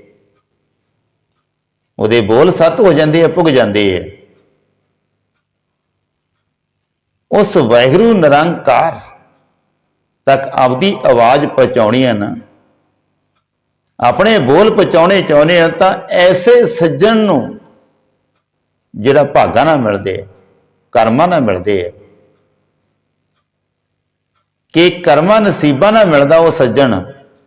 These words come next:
ਭਾਵ ਤੁਸੀਂ ਹਰ ਇੱਕ ਦਾ ਆਦਰ ਸਤਿਕਾਰ ਕਰੋ। ਪਤਾ ਨਹੀਂ ਇਹਨਾਂ ਚੋਂ ਕੌਣ ਹੋਊਗਾ ਭਈ ਜਿਹੜਾ ਉਹਦੇ ਨਾਲ ਮਿਲਿਆ ਹੁੰਦਾ, ਹੁੰਦਾ ਤਾਂ ਇੱਕ ਅੱਧਾ ਹੀ ਹੈ,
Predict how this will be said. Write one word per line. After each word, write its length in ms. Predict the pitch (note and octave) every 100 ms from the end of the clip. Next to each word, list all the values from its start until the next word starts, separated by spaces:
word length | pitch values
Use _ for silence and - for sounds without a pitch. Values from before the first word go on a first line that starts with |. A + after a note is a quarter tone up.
| _ _
ਭਾਵ 400 | D3 G#2+ A2+ C#3+ -
ਤੁਸੀਂ 320 | E3+ G3 D#3+
ਹਰ 240 | A#2+ F3
ਇੱਕ 160 | B3 A#3+
ਦਾ 140 | F#3+
ਆਦਰ 360 | G#3+ - D3+ D#3
ਸਤਿਕਾਰ 460 | - - - A2+ A2+
ਕਰੋ। 280 | F#2 E2 - _ _ _ _ _ _ _ _ _ _ _ _ -
ਪਤਾ 200 | G2 G2+
ਨਹੀਂ 140 | C3
ਇਹਨਾਂ 180 | E3+ F#3
ਚੋਂ 140 | F#3 F#3
ਕੌਣ 360 | D#3 D3 F3
ਹੋਊਗਾ 300 | F#3+ E3 E3+
ਭਈ 180 | E3+ F3+
ਜਿਹੜਾ 200 | F#3 F#3
ਉਹਦੇ 120 | F#3
ਨਾਲ 160 | F#3 E3
ਮਿਲਿਆ 260 | C3 C3+
ਹੁੰਦਾ, 380 | C#3+ A#2 A2+ - - _
ਹੁੰਦਾ 220 | G2+ G2 C#3
ਤਾਂ 100 | D3
ਇੱਕ 160 | -
ਅੱਧਾ 160 | E3+ E3+
ਹੀ 240 | C#3
ਹੈ, 60 | G#2